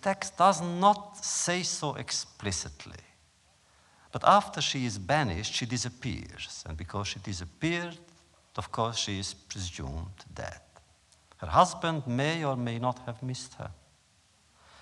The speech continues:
What is certain is that his anger prevented him from forgetting her, and he needed someone on,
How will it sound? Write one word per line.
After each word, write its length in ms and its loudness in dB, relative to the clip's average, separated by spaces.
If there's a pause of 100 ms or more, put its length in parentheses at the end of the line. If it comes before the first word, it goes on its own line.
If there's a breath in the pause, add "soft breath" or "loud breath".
(140 loud breath)
What 180 0
is 120 -2
certain 500 4
is 420 -4
that 180 -8
his 200 -4
anger 580 2
prevented 600 2
him 320 -4
from 580 0 (140)
forgetting 680 -4 (100)
her, 160 -10 (1300 loud breath)
and 200 4
he 100 2
needed 340 0
someone 480 4
on, 160 -2